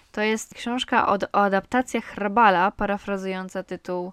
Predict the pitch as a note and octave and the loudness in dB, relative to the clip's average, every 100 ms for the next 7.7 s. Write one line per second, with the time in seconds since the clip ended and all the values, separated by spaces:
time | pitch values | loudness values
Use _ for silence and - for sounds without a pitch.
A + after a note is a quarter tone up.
0 | - F3+ F3+ F#3 F3+ F3+ F3+ - F3 F3+ | -8 -4 -2 0 -2 -2 -4 -4 -6 -8
1 | F3 F3+ F3+ F3 - F3 F3 F3 E3+ D3+ | -6 -2 -2 -2 -6 -6 -6 -4 -4 -2
2 | E3 A#3+ B3 _ _ - _ _ - F#3 | -2 -4 -6 _ _ -20 _ _ -6 -6
3 | - G3 G3 F#3+ F#3 F#3 F#3 F3+ F3+ - | -6 -4 0 2 2 4 4 2 -2 -6
4 | F3+ F#3 F3+ - F3+ F3+ E3+ F3+ F3 E3+ | -6 -6 -6 -8 -8 -8 -8 -4 -4 -4
5 | E3+ E3+ F3 F3 F3 F#3 A3 A3 A#3+ A#3+ | -6 -8 -8 -6 -6 -4 -6 -2 2 4
6 | A#3+ A3+ A3 A3 A3 G#3+ G#3 G#3 - G#3 | 4 4 2 4 2 4 4 2 -4 -6
7 | G3+ G3+ G3 G3 G3 F#3+ | -6 -4 0 2 2 0